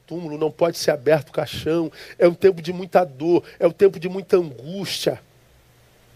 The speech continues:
Por isso eu queria consolá-los, consolar o, consolá-los com essa palavra.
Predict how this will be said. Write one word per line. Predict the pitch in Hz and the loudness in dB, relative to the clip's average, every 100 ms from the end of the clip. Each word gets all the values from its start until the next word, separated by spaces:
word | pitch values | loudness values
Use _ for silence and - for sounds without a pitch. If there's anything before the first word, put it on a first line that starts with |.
| _ - - - | _ -20 -20 -4
Por | 196 | -2
isso | 220 | 2
eu | - | 2
queria | 208 208 220 | 6 6 6
consolá-los, | 208 214 - 185 208 220 180 - | 2 -6 -2 2 2 2 -2 -12
consolar | - 190 - 196 190 220 196 | -4 -4 0 2 4 2 0
o, | 196 - | -6 -10
consolá-los | - 208 202 175 202 196 - | -8 -4 0 4 4 2 -4
com | - 175 | -4 -2
essa | 185 180 | 0 0
palavra. | - 139 143 160 - | 0 -2 0 0 -2